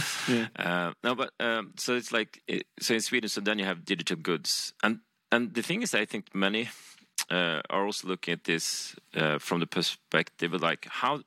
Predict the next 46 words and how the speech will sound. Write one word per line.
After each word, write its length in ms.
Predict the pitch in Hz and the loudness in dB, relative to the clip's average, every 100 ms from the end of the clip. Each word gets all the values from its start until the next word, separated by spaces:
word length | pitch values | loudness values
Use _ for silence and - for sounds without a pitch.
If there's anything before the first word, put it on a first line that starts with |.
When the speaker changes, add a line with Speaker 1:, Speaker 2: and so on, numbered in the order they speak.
| _ | _
Speaker 2:
and 100 | 110 | -2
then 120 | 110 | -2
the 80 | 160 | -2
question 240 | - 117 113 | -2 -4 0
is, 80 | |
like, 180 | 98 92 | -2 -2
marketplaces, 760 | 104 123 - 90 - 57 - - | 0 -2 -2 -4 -4 -4 -4 0
like, 200 | 95 - - | 0 -2 -4
for 100 | 117 | -2
example, 300 | 110 107 101 | 0 0 0
like, 160 | 98 - | -2 0
OpenSea. 600 | 95 104 98 - 131 - - - - - - - - | -4 -2 -2 0 -2 -4 -8 -8 -4 -4 -4 -6 -2
The 80 | 107 | 2
one 220 | 151 240 | 2 0
thing 260 | - 117 | -2 -2
that, 180 | 110 104 - - | 0 0 -2 -4
uh, 300 | 90 90 82 - _ _ - - | 0 0 0 -6 _ _ -10 -2
many 220 | 104 104 | 2 2
of 80 | 107 | 2
these 160 | 92 | -2
marketplaces, 600 | 92 92 - 92 87 87 | -2 -2 -2 -2 0 2
I 100 | 85 | 0
think, 260 | 80 92 85 - | 0 -2 -2 -2
are 300 | 82 80 - _ _ - | 0 0 -4 _ _ -6
potentially 460 | - - 110 113 98 | 0 0 0 -2 -2
gonna 200 | 101 90 | 0 0
set 240 | - 85 | 0 -2
them 140 | 87 82 | 0 0
up 200 | 90 - - - | -2 -6 -10 0
in 360 | 87 85 78 - | 2 2 -2 -6
having 340 | - 85 82 80 | 0 0 0 -2
issues 480 | - - - 131 - | -2 -2 -2 -4 -4
is 120 | 101 - | -4 -4
because, 380 | 104 110 104 | -2 0 0
like, 240 | 101 85 - - - - - - - - | -2 -2 -6 -12 -8 -6 -6 -6 -4 -2
it 140 | 117 | 0
doesn't 420 | - 156 185 180 117 | 0 0 -2 -4 -2
matter 400 | 101 104 110 - - 107 | 0 0 -2 -4 -12 -2
whatever 320 | 101 98 98 | 0 2 0
you 100 | 104 | -4
write 380 | 85 78 85 90 | -4 0 0 0
in 40 | 87 | -4
your 60 | |
terms 380 | 82 - 76 76 | -2 0 0 0
and 80 | 73 | -4
agreement. 720 | 73 76 73 80 120 165 | -2 -2 0 2 0 -2